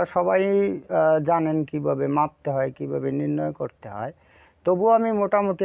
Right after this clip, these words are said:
একটা ধারণা আপনাদের দিয়ে দিই। আহ, প্রেশার হচ্ছে দুই রকম হয়, একটাকে বলা হয় সিস্টোলিক চাপ, ঠিক আছে? এসওয়াইএস, এটা সংক্ষিপ্ত নাম।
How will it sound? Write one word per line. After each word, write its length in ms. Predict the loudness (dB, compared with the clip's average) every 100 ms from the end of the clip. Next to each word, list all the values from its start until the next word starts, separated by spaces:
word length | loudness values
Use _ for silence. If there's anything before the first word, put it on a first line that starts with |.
| -2
একটা 160 | -2 -4
ধারণা 300 | -2 0 0 -2
আপনাদের 380 | -4 -10 -8 -8 -8
দিয়ে 180 | -6 -6
দিই। 140 | -6 -10 _ _ _ _ _ _ _ _ -4
আহ, 320 | 0 2 0 0
প্রেশার 340 | -2 2 4 4
হচ্ছে 180 | 2 -2 -2
দুই 140 | -2 0 0
রকম 220 | 0 -2 -4
হয়, 180 | -8 -8 -6 -6
একটাকে 360 | -4 -4 -2 -2 0
বলা 160 | 0 0
হয় 100 | -2 -6
সিস্টোলিক 640 | -10 _ -2 0 2 -2 -4
চাপ, 200 | -4 -4 -6 -6
ঠিক 120 | -4 -4
আছে? 200 | -6 -14 -14 _ _ _ _ _ _ _ -2 2 4 2 -2 _ _ _ _ _ _ -6
এসওয়াইএস, 1080 | -2 2 2 2 0 -2 -12 _ -2 -2 -2 _ -8
এটা 140 | -6 -4
সংক্ষিপ্ত 420 | -4 -4 -8 -8 -4 2
নাম। 160 | 2